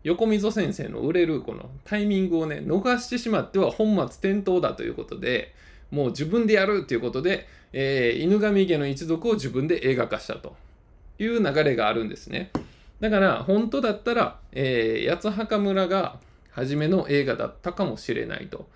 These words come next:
えー、言われておりまして、でも、えー、実際に映画化された一発目は、この犬神家の一族だったんですよね。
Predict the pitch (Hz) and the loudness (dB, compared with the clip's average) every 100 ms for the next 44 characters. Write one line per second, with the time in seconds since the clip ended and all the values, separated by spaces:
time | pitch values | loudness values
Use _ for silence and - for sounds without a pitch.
0 | - - - 143 131 135 127 117 120 117 | -20 -20 -6 -4 0 2 2 2 0 0
1 | 107 - - 131 - - - - 196 247 | -4 -10 -6 -6 -6 -16 -20 -8 -4 -2
2 | 196 - - - 185 175 156 151 156 175 | -2 -6 -10 -4 0 0 0 -4 -6 -2
3 | 185 196 151 175 180 175 165 170 131 165 | 0 0 0 0 0 -2 -2 -2 0 0
4 | 135 143 - 156 151 175 185 - - 143 | -2 -2 -6 -6 -4 -2 -2 -4 -4 -4
5 | 147 135 123 117 101 104 - - - - | -2 -2 -2 -4 -6 -10 -14 -14 -14 -14
6 | - 101 - - - 208 214 | -14 -12 -14 -14 -4 -2 -4